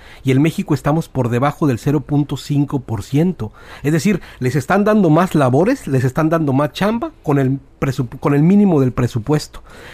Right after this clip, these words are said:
Entonces, esto de que se les da más dinero a los militares como tal, pues en el presupuesto no se refleja.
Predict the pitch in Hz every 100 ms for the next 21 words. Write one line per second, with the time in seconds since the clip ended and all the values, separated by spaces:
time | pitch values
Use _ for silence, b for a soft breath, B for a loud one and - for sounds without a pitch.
0 | B 117 175 175 - - 202 - 131 120
1 | 113 123 113 120 160 170 165 165 156 160
2 | 143 120 117 120 123 110 143 135 - -
3 | 113 101 104 160 262 - B B B B
4 | 107 101 107 101 107 110 98 165 - 165
5 | 160 139 117 104 101 -